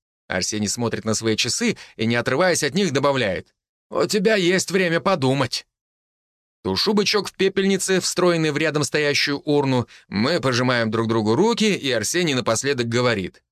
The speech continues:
«Подумай об этом хорошенько. Я уверен, что для тебя там найдется пара». «Ладно. Хорошего вечера». Крепкая рука Арсения ложится на мое плечо.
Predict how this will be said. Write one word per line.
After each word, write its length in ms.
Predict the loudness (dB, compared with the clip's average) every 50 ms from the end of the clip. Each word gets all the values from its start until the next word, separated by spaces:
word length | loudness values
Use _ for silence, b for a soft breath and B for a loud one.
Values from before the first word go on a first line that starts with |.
| _ _ _ _ _
«Подумай 520 | 0 0 2 2 4 4 4 4 4 2
об 120 | 4 4 4
этом 220 | 4 4 2 0
хорошенько. 800 | 0 0 0 0 2 0 0 0 0 0 -2 -4 -6 -12 -16 -18 _ _ -4
Я 200 | 0 2 4 4
уверен, 460 | 4 4 4 2 2 2 2 2 0
что 240 | 0 0 0 -2 0
для 220 | 0 0 -2 0
тебя 320 | 0 -2 0 0 0 0
там 160 | 0 0 0 0
найдется 520 | 0 0 2 2 2 2 0 -2 -4 -4
пара». 440 | -2 -2 -2 -2 -2 -4 -8 -12 -16 _ _ _ _ _ _ _ _ _ _ _
«Ладно. 720 | -12 -6 -4 -2 0 0 0 0 -2 -4 -8 -8 -10 -14 -16 _ _ _ _ _ _ _ _ _
Хорошего 640 | -4 -4 -2 0 0 0 2 2 2 2 2 2 2
вечера». 520 | 2 2 2 0 0 0 -2 -2 -4 -6 -12 _ _ _ _ _ _ _ _ _ _ _ _ _
Крепкая 460 | -2 -2 0 0 -2 -2 -2 0 0
рука 280 | 2 2 2 2 2 2
Арсения 440 | 2 0 -2 -2 -2 -2 0 0 0
ложится 400 | 2 2 0 0 -2 -2 -4 -4
на 80 | -2
мое 180 | 0 0 0 0
плечо. 540 | -2 -4 -4 -4 -2 -2 -2 -2 -4 -8